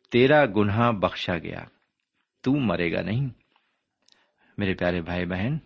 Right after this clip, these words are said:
یہ آیت اس بات کا ثبوت ہے۔ خداوند خدا ان سے خود مخاطب ہے اور انہیں گنہگار ٹھہراتا ہے۔ وہ فرماتا ہے، "تیرا گناہ بخشا گیا۔" گنہگار وہ تھے، یہ اور بات ہے کہ ان کو معافی ملی۔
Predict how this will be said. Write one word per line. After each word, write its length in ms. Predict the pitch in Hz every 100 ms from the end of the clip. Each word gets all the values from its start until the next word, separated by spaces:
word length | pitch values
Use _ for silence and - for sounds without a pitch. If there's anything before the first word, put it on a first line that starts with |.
| _
یہ 240 | - 104 92
آیت 280 | 101 135 139
اس 160 | 92
بات 300 | 92 92 -
کا 160 | - 104
ثبوت 540 | - - 113 165 202
ہے۔ 120 | 123 - - _ _ _ - - _ _ _ _ -
خداوند 460 | 110 113 135 156
خدا 340 | 147 120 110 110
ان 120 | 110
سے 200 | - 98
خود 240 | - 127
مخاطب 580 | 117 92 - 101 107 175
ہے 160 | 147 95 - _ _ _ _ _ _ _ _ _ _
اور 160 | 123 135
انہیں 400 | 131 123 143 165 - 98
گنہگار 460 | 87 90 92 90 87
ٹھہراتا 580 | - 87 85 82 143 143
ہے۔ 80 | 139
وہ 180 | 101 92
فرماتا 580 | 90 87 87 - 151
ہے، 140 | 139 98 - - _ _
"تیرا 320 | 101 90 85 82
گناہ 460 | 87 85 95 120 117
بخشا 480 | 90 87 - 127
گیا۔" 220 | 135 104 82 - _ _ _ _ _ _ _ _ 98
گنہگار 440 | 90 87 87 87
وہ 200 | 85 85 -
تھے، 280 | 147 175 95 - _ _
یہ 180 | 135 147
اور 160 | 143 202
بات 360 | 131 98 -
ہے 140 | 113 180
کہ 120 | -
ان 160 | 135
کو 160 | 104 143
معافی 380 | 127 87 - 160
ملی۔ 320 | 185 180 101